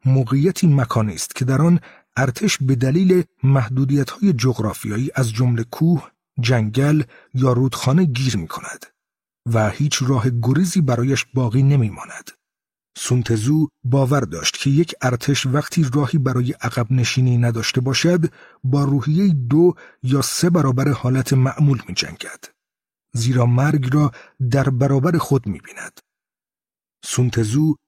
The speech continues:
آگاهانه سربازان را در موقعیت زمین مرگ قرار می‌داد تا آنها را به حالتی برساند که مانند اهریمن و با تمام وجود مبارزه کنند. این همان کاری بود که کورتس در مکزیک انجام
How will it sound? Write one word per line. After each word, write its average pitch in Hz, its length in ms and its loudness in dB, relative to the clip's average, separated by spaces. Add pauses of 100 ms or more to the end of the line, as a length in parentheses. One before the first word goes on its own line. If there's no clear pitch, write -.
(140)
آگاهانه 131 560 2
سربازان 127 720 0
را 139 120 0
در 123 260 0
موقعیت 135 580 0
زمین 123 480 0
مرگ 131 360 0
قرار 110 380 -2
می‌داد 95 520 -8 (340)
تا 139 100 -4
آنها 135 360 0
را 190 100 2
به 131 200 0
حالتی 151 420 0
برساند 113 640 -4
که - 140 -4
مانند 139 540 2
اهریمن 131 680 0 (360)
و 123 140 0
با 135 160 0
تمام 165 720 2
وجود 127 380 0
مبارزه 104 460 -2
کنند. - 480 -16 (1120)
این 143 180 4
همان 131 300 0
کاری 98 260 -4
بود - 220 -16
که 123 320 -2 (340)
کورتس 135 500 -2
در 131 200 0
مکزیک 123 480 0
انجام - 340 -8